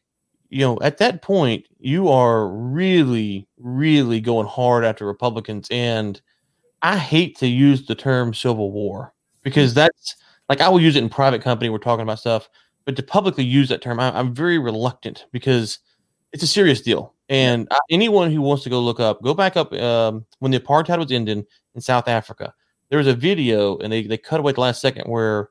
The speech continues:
um, I'll try to find it, where these get, where these, these white guys get shot on the side of the road 'cause they were trying to overthrow the government. And it was, I mean, like,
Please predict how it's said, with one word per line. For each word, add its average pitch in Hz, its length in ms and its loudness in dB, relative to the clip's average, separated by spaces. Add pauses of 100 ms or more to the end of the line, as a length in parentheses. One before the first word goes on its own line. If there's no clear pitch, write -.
(220)
um, 113 220 -2
I'll 190 220 2
try 190 140 2
to 127 40 -12
find 127 120 2
it, 95 60 -4
where 120 100 -2
these 127 220 0
get, 131 120 2
where 131 120 0
these, 123 320 -2
these 120 200 -6
white 123 240 0
guys 110 160 0
get - 140 -14
shot 156 320 -2
on 78 40 -14
the 104 60 -8
side 123 160 -6
of - 60 -6
the 131 40 2
road 123 280 2 (320)
'cause 131 80 -6
they 139 80 4
were 135 60 4
trying 135 240 0
to - 40 -4
overthrow 139 320 2
the 120 80 -4
government. 135 340 2
And 117 60 0
it 113 40 -2
was, 110 220 -8
I 127 60 -6
mean, 131 180 -2
like, 120 220 -6